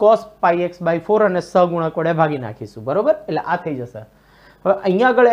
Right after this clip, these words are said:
x અને e raise to x ગુણાકારમાં છે. શું કરીશું જુઓ, તો યુ વી વાળી મેથડ આપણે ભણી ગયા આગળ. ઓકે, તો એ રીતે પણ એપ્લાય કરી શકાય, અથવા જો આપણે આને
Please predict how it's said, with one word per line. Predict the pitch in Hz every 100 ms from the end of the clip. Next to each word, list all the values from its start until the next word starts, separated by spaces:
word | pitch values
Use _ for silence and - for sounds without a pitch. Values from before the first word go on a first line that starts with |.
| 233
x | - 233
અને | 226
e | 220 214
raise | 214 226
to | 202
x | 170 196
ગુણાકારમાં | 196 175 160 139 117 113
છે. | 110 - _ _ _ _ _ -
શું | 254 240
કરીશું | 240 - 226
જુઓ, | 240 240 - _ _ _ _ _ -
તો | 196 208 208 - - 165
યુ | 185 214
વી | 240
વાળી | 240 226 220
મેથડ | 214 220 226 226 - -
આપણે | 175 165
ભણી | 175 208
ગયા | 233 226
આગળ. | 220 226 - _ _ _ _ - 156
ઓકે, | 233 254 - -
તો | 170 165 165 -
એ | 190
રીતે | 196 202 208
પણ | 220 208
એપ્લાય | 208 220 214
કરી | 214 202
શકાય, | 220 220 226 - - 190
અથવા | 240 226 151 120 - _ _ -
જો | 151 214 220
આપણે | 202 202
આને | 202